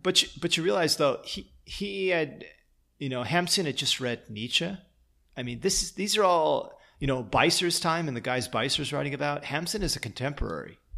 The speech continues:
So, um, the, these ideas are in the air. There's, there's a reaction against, um,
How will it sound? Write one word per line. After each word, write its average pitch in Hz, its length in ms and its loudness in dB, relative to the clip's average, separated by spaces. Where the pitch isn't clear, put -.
So, 110 520 -2
um, 107 480 -4
the, 131 240 2
these 165 220 2
ideas 175 520 4
are 135 100 4
in 127 80 0
the 117 260 -2
air. 147 640 2
There's, 120 300 -2
there's 120 260 -4
a 113 60 -6
reaction 135 640 0
against, 110 560 -2
um, 98 540 -6